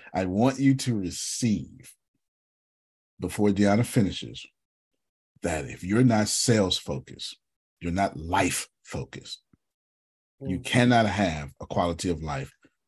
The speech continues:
Speaker 1: without mastering sales or getting someone who does. I'm sorry, but even your pastor has worked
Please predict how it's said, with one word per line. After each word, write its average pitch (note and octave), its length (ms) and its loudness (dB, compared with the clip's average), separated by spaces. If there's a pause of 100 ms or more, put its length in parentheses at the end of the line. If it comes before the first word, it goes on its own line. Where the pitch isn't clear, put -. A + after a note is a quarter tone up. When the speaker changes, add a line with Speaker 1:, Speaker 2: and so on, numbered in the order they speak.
(120)
Speaker 1:
without E2 320 -4
mastering E2+ 640 -4
sales D2+ 420 -2
or D#2 60 -8
getting D2 280 -10
someone C#2+ 440 -8
who C#2 240 -10
does. - 400 -10 (680)
I'm D#2+ 360 -6 (120)
sorry, - 800 -10 (640)
but D#2+ 160 -4 (180)
even A2+ 560 4
your G#2 420 2
pastor - 760 -2 (1120)
has E2 280 -4
worked G2 680 2